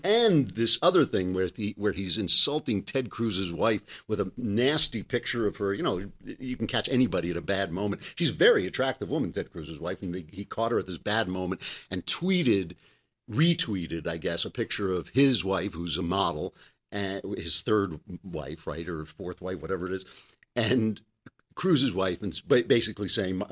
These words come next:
my wife is beautiful, Cruz's wife is ugly." That was basically <laughs> his response. And this, he claims, was a response to someone who was not Cruz, who was just an anti-Trump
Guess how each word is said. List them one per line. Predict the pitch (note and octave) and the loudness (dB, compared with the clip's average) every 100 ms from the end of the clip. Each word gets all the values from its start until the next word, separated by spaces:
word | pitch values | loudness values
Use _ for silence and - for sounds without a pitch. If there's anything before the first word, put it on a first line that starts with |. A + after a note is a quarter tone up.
| - | -2
my | B2+ C#3 | 2 4
wife | A2+ F#2 | 4 2
is | |
beautiful, | D2+ G2 F2+ - F#2 D#2+ | -2 -4 -4 -4 -6 -8
Cruz's | - G#2 F2+ D#2 | -6 -4 -4 -4
wife | E2+ F2+ | -4 -4
is | - | -8
ugly." | E2+ - B1+ | -10 -12 -6
That | G2 | -6
was | G2 | -4
basically | D#2 F#2 - - - - | -2 2 2 0 -12 -12
<laughs> | - | -4
his | - - - | -4 -2 -4
response. | - - - D3+ - - - | -6 -10 -4 -4 -2 -2 -2
And | - G3 | 2 4
this, | A3+ | 4
he | - G#3+ | 4 0
claims, | F#3+ E3 D3+ C3 B2+ - - | 2 4 6 6 4 -6 0
was | B2+ | 0
a | C3 | 2
response | A#2+ - - D3 D#3 D3+ - - | 0 2 2 4 4 2 -2 -4
to | B2+ | 2
someone | - C3+ C#3 C#3 B2+ B2+ B2+ A#2+ _ _ _ _ _ _ - D3+ | 4 4 4 6 6 6 4 0 _ _ _ _ _ _ -14 -6
who | - | 0
was | B2+ G#2 | 2 4
not | D3 C4 - | 4 4 0
Cruz, | A#2 F2 E2 E2 | -4 -2 -2 -4
who | G2 | -4
was | G2+ | -2
just | D3+ - | 0 0
an | A#2+ | 0
anti-Trump | C#3+ E3 D3 B2+ - - D3 | 2 2 2 0 -2 -2 -2